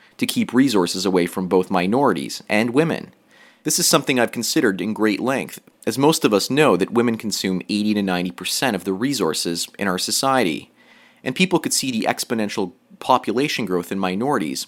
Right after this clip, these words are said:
and assume the same thing about them being mindless consumers. It all depends on how quickly this fempocalypse ends up happening.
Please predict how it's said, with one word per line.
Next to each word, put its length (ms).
and 100
assume 420
the 40
same 320
thing 220
about 340
them 240
being 260
mindless 360
consumers. 720
It 100
all 160
depends 380
on 100
how 160
quickly 400
this 240
fempocalypse 1000
ends 160
up 120
happening. 540